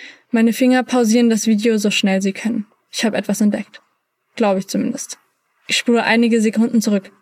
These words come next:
Da! Da war's wieder. Ich spule wieder zurück und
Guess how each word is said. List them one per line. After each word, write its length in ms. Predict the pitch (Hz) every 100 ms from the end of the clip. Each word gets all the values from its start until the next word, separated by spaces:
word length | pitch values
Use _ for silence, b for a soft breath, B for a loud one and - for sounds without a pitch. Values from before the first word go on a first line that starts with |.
| _ -
Da! 300 | 269 269 - b b b b b _ -
Da 120 | 226
war's 220 | 233 226
wieder. 320 | 233 202 190 - _ _ _ _ _ _ _ -
Ich 100 | 208
spule 300 | - 247 240
wieder 240 | 262 247
zurück 280 | - 208 202
und 240 | - 214